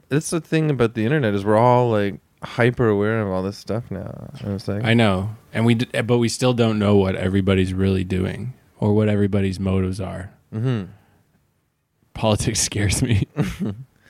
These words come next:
Speaker 1: Yeah. Yeah, we're worms.
Speaker 2: It's like, what's Trudeau about? <laughs>
Speaker 1: I don't know.
Speaker 2: Do you trust him?
Speaker 1: Oh, yeah, big time.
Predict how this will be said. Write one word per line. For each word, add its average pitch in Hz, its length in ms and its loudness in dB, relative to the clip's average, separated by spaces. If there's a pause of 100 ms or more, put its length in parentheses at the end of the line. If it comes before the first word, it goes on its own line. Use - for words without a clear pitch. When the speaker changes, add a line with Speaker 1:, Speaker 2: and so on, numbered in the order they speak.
(460)
Speaker 1:
Yeah. 113 560 2 (360)
Yeah, 107 280 2
we're 127 220 2
worms. 101 720 -2
Speaker 2:
It's - 120 -2
like, 123 140 4
what's 135 280 4
Trudeau 113 400 4
about? 95 480 -2
<laughs> - 20 -20
Speaker 1:
I - 1400 -4
don't 127 180 0
know. 95 300 -4
Speaker 2:
Do 113 80 0
you 113 40 2
trust 110 320 4
him? 143 280 0 (580)
Speaker 1:
Oh, 147 160 4
yeah, 95 340 2
big 104 260 -2
time. 98 420 -8